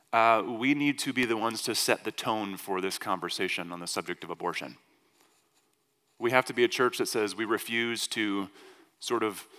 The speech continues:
circle the drain of culture wars and political arguments. We have to choose to talk about this in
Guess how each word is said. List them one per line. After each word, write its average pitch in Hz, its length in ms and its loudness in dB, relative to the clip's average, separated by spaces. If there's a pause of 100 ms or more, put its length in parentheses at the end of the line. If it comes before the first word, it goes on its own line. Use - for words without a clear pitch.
circle 120 380 -2
the 117 80 0
drain 113 380 4
of 98 120 -2
culture 120 360 2
wars 107 560 4
and 101 260 -6
political 110 400 0
arguments. 101 720 2 (1700)
We 120 100 -2
have 123 180 4
to 117 120 0 (260)
choose 127 440 2
to 107 260 -2
talk 117 280 4
about 98 240 2
this 92 360 -4
in 95 340 -8